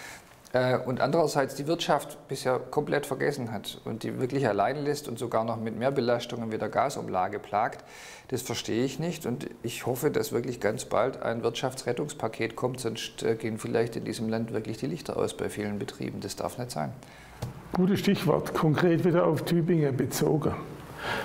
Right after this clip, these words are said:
Speaker 2: Wie gut wird Tübingen durch einen langen und kalten Winter kommen?
Speaker 1: Wir haben ja schon bei der Corona-Krise gesehen, dass es möglich ist, wenn Bund und Länder zu bürokratisch oder zu langsam sind oder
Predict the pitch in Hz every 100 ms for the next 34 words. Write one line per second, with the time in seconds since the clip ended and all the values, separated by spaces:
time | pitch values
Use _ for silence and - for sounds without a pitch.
0 | - - - 175 151 208 202 180 - 196
1 | 175 185 170 170 151 143 139 151 165 180
2 | 175 165 - 143 151 151 160 131 165 170
3 | - - - - - - - - - -
4 | - - - - - - - - - -
5 | - 135 131 147 165 143 131 131 127 123
6 | 131 165 156 156 143 131 123 110 147 143
7 | 123 120 120 131 143 139 131 - 120 120
8 | 123 - - - 139 143 104 113 123 143
9 | 143 - 120 104 120 113 - 110 - 123
10 | 131 113 117 110 131 147 151 143 143 143
11 | 143 92